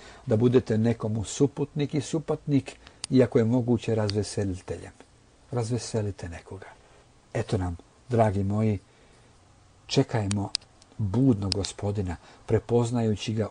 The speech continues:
u onim najpotrebnijim među nama i, naravno, raširenih ruku i srca molimo kako je molila i prva zajednica: „Maranata,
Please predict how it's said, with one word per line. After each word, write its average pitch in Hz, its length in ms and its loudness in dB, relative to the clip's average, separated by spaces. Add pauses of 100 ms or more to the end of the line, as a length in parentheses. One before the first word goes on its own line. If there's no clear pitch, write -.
u 110 100 2
onim 98 260 0
najpotrebnijim 113 880 -2
među 98 240 -4
nama 101 340 -4 (400)
i, 123 60 -4
naravno, 107 640 0 (640)
raširenih 120 720 0
ruku 143 480 2
i 117 80 -2
srca - 500 -6 (320)
molimo 113 600 4 (380)
kako - 240 -2
je 110 60 2
molila 107 480 2
i 101 40 -2
prva 101 340 -2
zajednica: 98 720 -4 (460)
„Maranata, 107 1080 0